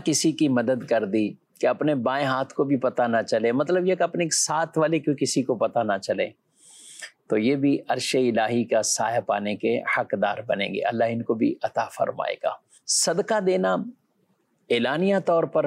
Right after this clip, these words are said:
ہو یا صدقہ مخفی طور پر دیا جائے، چھپ کر دیا جائے، دونوں میں اگر رضائے الہی ہو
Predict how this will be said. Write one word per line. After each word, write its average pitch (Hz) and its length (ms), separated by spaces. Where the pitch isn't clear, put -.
ہو 135 180
یا 135 560
صدقہ 143 720
مخفی 143 520
طور 117 240
پر 104 220
دیا 98 260
جائے، - 200
چھپ - 320
کر 123 160
دیا 101 240
جائے، 65 200
دونوں 190 460
میں 190 120
اگر 165 200
رضائے 135 600
الہی 127 360
ہو 123 240